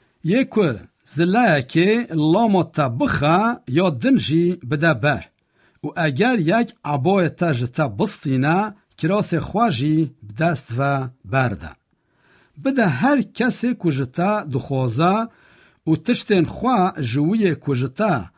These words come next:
ستاندنه بشونده نخوازه. چاوا هون دخوازن که خلک جواره بکن، هون جی وسا جوان را بکن.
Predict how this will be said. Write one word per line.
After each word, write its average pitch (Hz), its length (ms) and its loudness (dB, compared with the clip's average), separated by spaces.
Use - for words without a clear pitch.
ستاندنه 160 1040 2
بشونده 151 840 -2
نخوازه. 101 680 -4
چاوا 233 560 0
هون 180 420 0
دخوازن 156 640 0
که 127 320 -4
خلک 196 340 0
جواره 151 400 2
بکن، 143 500 -2
هون 254 260 2
جی 156 100 2
وسا 151 600 0
جوان 143 300 0
را 135 140 0
بکن. 107 380 -8